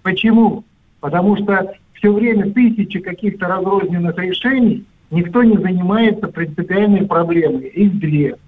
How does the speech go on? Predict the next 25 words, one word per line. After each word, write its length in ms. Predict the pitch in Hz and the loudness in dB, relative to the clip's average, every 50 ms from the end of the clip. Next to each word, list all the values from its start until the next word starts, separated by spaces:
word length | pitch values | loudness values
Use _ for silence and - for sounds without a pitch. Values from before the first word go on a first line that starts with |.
| _ _ _ _ _ - | _ _ _ _ _ 2
Первое, 500 | - 202 196 175 156 143 139 135 135 139 | 2 4 4 2 0 -4 -6 -8 -8 -6
одного 460 | 160 156 165 190 196 196 190 185 - | -6 -4 -2 -2 -2 0 0 -2 -2
хозяина 540 | - 170 156 151 170 175 180 180 190 208 214 | -2 -6 -6 -6 -6 -6 -4 -2 0 2 2
назначить 580 | 214 220 214 202 208 226 220 208 - 214 202 | 2 0 0 -2 -2 -2 -4 -4 -6 -8 -12
в 80 | - _ | -10 _
стране. 480 | - 208 208 208 208 214 208 208 202 - - _ _ _ - | -2 0 2 2 4 4 2 2 0 -4 -8 _ _ _ -6
Я 160 | 135 156 170 | -2 -2 0
говорю, 300 | 165 175 175 170 170 175 | 0 0 2 2 2 2
это 100 | - - | 2 2
должна 300 | 156 160 156 156 202 214 | 2 2 2 2 2 2
быть 200 | 202 208 196 202 | 2 0 -2 -4
Минавиация, 840 | 151 165 185 190 190 185 180 185 180 170 156 151 151 - - 127 - _ _ _ _ _ _ | -6 -4 -4 -2 -4 -4 -4 -4 -4 -4 -4 -6 -8 -10 -16 -20 -20 _ _ _ _ _ _
новое 420 | - 143 175 202 196 190 190 180 170 | -2 0 2 2 4 4 2 2 2
ведомство. 440 | 147 151 175 175 151 151 123 - - _ _ _ _ _ _ _ _ _ _ - | 0 0 -2 0 -2 -2 -4 -8 -12 _ _ _ _ _ _ _ _ _ _ -2
И 140 | 170 175 196 | 0 0 0
вторая 400 | 190 196 190 185 208 247 254 233 | 0 0 2 2 2 2 2 2
проблема, 640 | - - 214 202 190 202 202 190 165 147 139 127 - _ _ _ _ _ | 0 -2 -2 -2 0 0 0 0 0 -2 -6 -10 -14 _ _ _ _ _
это, 300 | - 175 196 190 196 175 - | -6 -4 -2 -2 -2 -4 -2
соответственно, 760 | - 185 175 170 180 202 220 220 220 - 208 196 185 180 175 | -2 -4 -2 -2 0 0 0 0 0 0 -2 -2 0 -2 -2
сделать, 560 | 147 147 - 151 190 208 202 196 185 175 - - _ _ _ _ _ - | -4 -4 -2 0 2 2 2 2 0 -2 -4 -10 _ _ _ _ _ -8
а, 260 | 151 147 151 151 151 151 - | -4 -4 -2 -4 -4 -4 0
сетку 380 | 220 214 196 - - - 160 147 | 2 2 2 0 -2 -6 -8 -10
всех 340 | - - 214 196 175 202 180 | -8 -6 -4 -4 -4 -2 -2
местных 420 | 175 190 190 175 - - 147 147 - | -2 -2 -2 -2 -6 -8 -10 -8 -6
маршрутов, 640 | - 196 196 185 - - 175 151 143 - 185 185 185 | -4 -4 -4 -4 -6 -6 -6 -6 -6 -6 -8 -10 -12